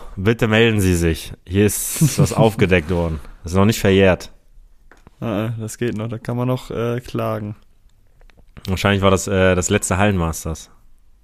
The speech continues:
Speaker 1: Seitdem
Speaker 2: Oh, nee,
Speaker 1: gibt's das
Speaker 2: schon,
Speaker 1: nicht mehr.
Speaker 2: das
Speaker 1: Das
Speaker 2: schon
Speaker 1: ist
Speaker 2: weiß ich.
Speaker 1: Karma.
Speaker 2: Ja, genau, ja. <laughs> Die haben gesagt, sowas Unfaires gibt, machen wir nicht mehr.
Speaker 1: Jetzt aber noch, trotzdem noch mal im Nachhinein, warum haben wir dich nicht mitgenommen? Du bist der erfolgreichste Hallenspieler von uns allen in, in dein, äh, in der ganzen Karriere.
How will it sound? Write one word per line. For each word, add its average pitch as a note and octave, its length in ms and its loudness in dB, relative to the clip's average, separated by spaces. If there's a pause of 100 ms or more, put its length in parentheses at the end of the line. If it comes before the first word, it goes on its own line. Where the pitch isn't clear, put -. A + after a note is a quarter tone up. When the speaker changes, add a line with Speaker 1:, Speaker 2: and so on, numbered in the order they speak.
(540)
Speaker 1:
Seitdem F2+ 220 2
Speaker 2:
Oh, - 20 6
nee, C3+ 100 6
Speaker 1:
gibt's C#3 120 2
das G2 100 2
Speaker 2:
schon, C3+ 80 0
Speaker 1:
nicht E2 120 -2
mehr. E2+ 80 -2
Speaker 2:
das E2 100 0
Speaker 1:
Das G2 120 4
Speaker 2:
schon A2+ 80 -2
Speaker 1:
ist A#2 40 -2
Speaker 2:
weiß - 40 -4
ich. - 40 -10
Speaker 1:
Karma. F2+ 300 0
Speaker 2:
Ja, D#3 160 6
genau, C#3+ 360 4 (140)
ja. B2+ 140 0
<laughs> - 1500 -8
Die B2+ 60 -4
haben A#2 60 -6
gesagt, B2+ 220 0
sowas C#3 200 2
Unfaires C3 500 0
gibt, - 180 -6
machen B2 220 -2
wir A#2 80 -4
nicht A#2 160 -6
mehr. A2+ 200 -6 (800)
Speaker 1:
Jetzt G#2 180 2
aber A2+ 140 6
noch, A#2+ 140 4
trotzdem - 260 -2
noch A#2 80 4
mal F#2+ 120 6
im F#2+ 60 2
Nachhinein, G2+ 440 4
warum F#2 160 4
haben G2 100 4
wir F#2+ 60 4
dich G#2+ 160 2
nicht F#2 140 -2
mitgenommen? F#2 460 2
Du F2+ 80 -2
bist F#2 160 -4
der G2 60 0
erfolgreichste G#2 540 0
Hallenspieler G2 480 0
von F2 160 -4
uns F2 200 -4
allen G2+ 200 0
in, F#2 220 -2
in F#2 220 -6
dein, F#2 160 0
äh, F#2+ 140 -2
in F#2 40 2
der F2+ 100 0
ganzen F2+ 260 -4
Karriere. F#2 420 -2